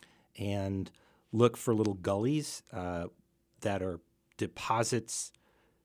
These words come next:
that date back to the time period you're interested in, say one, two, three, four million years ago, and, and just sort of walk up and down these gullies where s-, streams and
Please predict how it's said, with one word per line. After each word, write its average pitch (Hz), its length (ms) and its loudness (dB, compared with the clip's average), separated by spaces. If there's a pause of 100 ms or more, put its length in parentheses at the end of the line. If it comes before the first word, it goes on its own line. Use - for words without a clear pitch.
(300)
that 101 200 -6
date 90 260 -2
back 107 240 0
to 104 120 -2
the 104 100 2
time 107 300 0
period 104 340 2
you're 90 120 -2
interested 104 440 -6
in, 135 180 0
say 80 220 -6
one, 92 340 -6
two, 104 260 -6
three, 104 240 -6
four 110 240 -2
million 107 340 0
years 92 260 -4
ago, 127 300 0 (500)
and, 113 440 2 (400)
and 117 140 0
just 147 180 2
sort 233 180 2
of 185 300 -4
walk 156 360 -2
up 170 180 -2
and 143 140 0
down 143 260 0
these 143 220 0
gullies 107 600 -2 (180)
where 107 580 2
s-, - 240 -12
streams 127 720 2
and 101 240 -2